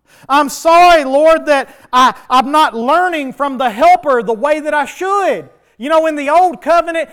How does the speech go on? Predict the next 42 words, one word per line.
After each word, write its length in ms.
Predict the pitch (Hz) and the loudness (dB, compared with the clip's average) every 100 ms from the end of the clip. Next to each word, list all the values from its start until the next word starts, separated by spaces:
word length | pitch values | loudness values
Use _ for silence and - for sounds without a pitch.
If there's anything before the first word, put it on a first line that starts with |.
| - | -12
if 160 | 254 - | -12 -4
they 180 | 269 339 | -4 -2
didn't 220 | 339 269 | -4 -4
have 240 | 311 269 | -6 -6
Nehemiah, 680 | 254 302 311 269 285 302 285 | -8 -6 -6 -6 -4 -2 -4
Ezra, 440 | 226 302 269 302 294 | 0 -2 -2 -2 -2
Moses, 760 | 226 240 330 302 277 320 311 | 0 2 2 0 -6 -8 -8
if 120 | 233 175 | -10 -6
they 180 | 285 | -6
didn't 200 | 311 302 | -4 -6
have 340 | 262 285 294 - _ | -4 -2 -2 -6 _
Solomon 580 | - - 311 302 302 302 | -12 0 2 2 0 -4
or 60 | 233 | -6
David, 460 | 214 302 320 320 | -2 -4 -4 -6
or 100 | 277 | -6
they 160 | 240 302 | -6 -6
didn't 320 | 311 294 262 | -6 -8 -8
have, 400 | 247 294 254 - _ - | -6 -4 -4 -8 _ -4
um, 380 | 233 214 196 175 | -2 -2 -6 -18
Samuel 580 | - 277 320 320 320 | -10 -4 -4 -2 0
or 400 | 320 311 226 226 | 2 2 -2 -4
Isaiah 840 | 208 214 202 160 311 320 320 311 311 | -2 -4 -4 -4 -2 0 0 -2 -4
or 200 | 214 208 | -6 -8
Ezekiel, 760 | 185 170 285 330 - 302 320 - - - | -10 -12 -8 -8 -6 0 0 -2 -12 -12
if 160 | 240 | -6
they 160 | 233 339 | -2 -2
didn't 220 | 359 320 | -2 -4
have 280 | 294 294 190 | -4 -4 -2
those 300 | 294 339 262 | 0 0 -2
guys, 500 | 330 349 370 349 - _ _ _ _ _ _ _ _ _ _ _ _ | -2 0 -2 -4 -8 _ _ _ _ _ _ _ _ _ _ _ _
they 140 | 185 233 | -8 -6
didn't 200 | 254 226 | -6 -8
have 180 | 254 202 | -10 -10
the 80 | |
same 240 | 180 202 180 | -16 -18 -16
kind 220 | 190 175 | -16 -16
of 40 | |
God 320 | 160 175 175 156 | -12 -10 -10 -12
you 140 | 180 | -16
and 100 | 165 | -16
I 180 | 202 185 | -18 -18
have. 240 | 156 104 | -20 -20